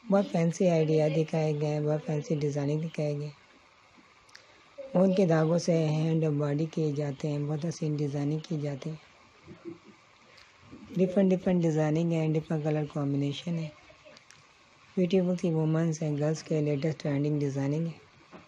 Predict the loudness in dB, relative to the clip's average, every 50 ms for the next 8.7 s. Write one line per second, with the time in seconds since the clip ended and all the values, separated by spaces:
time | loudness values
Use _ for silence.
0 | _ -20 -20 -20 -20 _ _ _ -20 -20 -20 -20 -20 -20 -20 _ _ -20 -20 -20
1 | -20 _ -4 0 2 2 2 2 2 2 2 2 0 -2 -4 -4 -2 -2 -2 -2
2 | 0 -2 -2 -4 -4 -4 -2 -2 -2 -2 -4 -6 -8 -8 -8 -8 -8 -8 -6 -6
3 | -6 -6 -8 -8 -6 -4 -2 -2 -2 -4 -4 -6 -10 -8 -8 -8 -6 -6 -4 -6
4 | -6 -8 -10 -10 -8 -8 -8 -8 -8 -8 -10 -8 -8 -10 -10 -10 -12 -18 -20 _
5 | _ _ _ _ _ _ _ -20 -20 -20 -20 -20 -20 -20 _ _ -20 -20 _ _
6 | -8 -2 2 4 4 6 4 4 2 0 0 0 0 2 0 0 -2 -2 0 2
7 | 2 0 0 -4 -6 -4 -4 -4 -2 -2 -4 -6 -4 -4 -4 -4 -4 -2 -2 -2
8 | -2 -4 -4 -6 -6 -6 -8 -12 -18 -20 -20 -20 -20